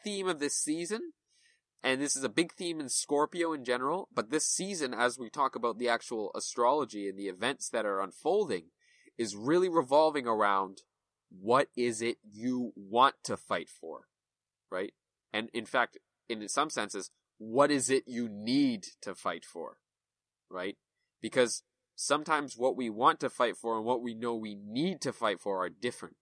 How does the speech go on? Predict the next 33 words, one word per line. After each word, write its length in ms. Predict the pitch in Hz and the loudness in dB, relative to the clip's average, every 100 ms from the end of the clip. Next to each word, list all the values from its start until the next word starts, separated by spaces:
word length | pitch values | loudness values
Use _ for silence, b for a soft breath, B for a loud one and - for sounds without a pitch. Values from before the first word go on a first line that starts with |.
| _ _ _ _ | _ _ _ _
And 120 | 98 107 | -6 0
that 120 | 117 | 2
o-, 260 | 98 117 - | 4 2 2
oftentimes 540 | 117 - 107 117 107 | 2 2 -4 -4 -4
has 80 | 98 | -4
a 40 | |
lot 160 | 107 104 | -4 -4
to 60 | 104 | -4
do 100 | 95 | -6
with 80 | |
our 80 | 90 | -6
beliefs, 440 | 85 101 139 - 92 | -6 -4 -4 -6 -10
and 100 | 92 | -10
that's, 260 | 92 - | -10 -12
uh, 60 | 82 82 | -18 -16
you 100 | 90 | -16
know, 180 | 80 - | -16 -14
a 40 | |
whole 240 | 110 101 92 | -10 -8 -8
other 160 | 87 | -10
topic 340 | 85 110 95 98 | -8 -6 -6 -10
that 120 | 92 | -10
we 120 | 90 | -12
could 120 | - | -10
go 100 | 90 | -10
on 80 | 92 | -8
a 120 | 85 | -10
long 300 | 87 95 92 | -8 -8 -8
tangent 340 | - 117 110 - _ | -10 -10 -10 -12 _
on. 260 | 87 85 92 _ b b b b | -8 -8 -10 _ b b b b
But 180 | 123 - 117 | -2 -2 -6
the, 380 | 120 113 110 _ | -4 -4 -4 _
the, 180 | 113 107 | -6 -6